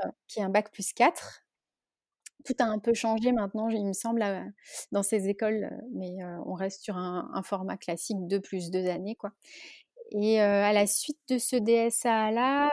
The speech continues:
heu, en fait, on avait un programme qui s'appelle Leonardo, qui ressemble étrangement à Erasmus, mais c'est pour les jeunes designers, heu, diplômés. Et heu, j'ai fait le choix d'aller à Berlin,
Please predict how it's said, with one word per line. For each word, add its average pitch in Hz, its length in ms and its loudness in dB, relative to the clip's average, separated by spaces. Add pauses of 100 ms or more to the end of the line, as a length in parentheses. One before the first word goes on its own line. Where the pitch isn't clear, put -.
heu, 214 460 0
en 214 80 -4
fait, 277 220 0
on 262 80 2
avait 208 160 2
un 202 100 2
programme 240 320 4
qui 277 60 4
s'appelle 220 260 2
Leonardo, 233 540 2
qui - 180 -6
ressemble 208 320 0
étrangement 226 360 0
à 233 80 2
Erasmus, 214 480 2 (100)
mais 226 140 -2
c'est 208 160 -2
pour 214 180 -4
les 202 140 4
jeunes 233 200 2
designers, 220 520 0 (120)
heu, 208 60 0
diplômés. 208 440 -2 (880)
Et 220 360 6
heu, 208 600 4 (380)
j'ai 226 340 2
fait 240 160 0
le 240 120 4
choix 311 120 8
d'aller 269 160 10
à 254 80 8
Berlin, 254 220 6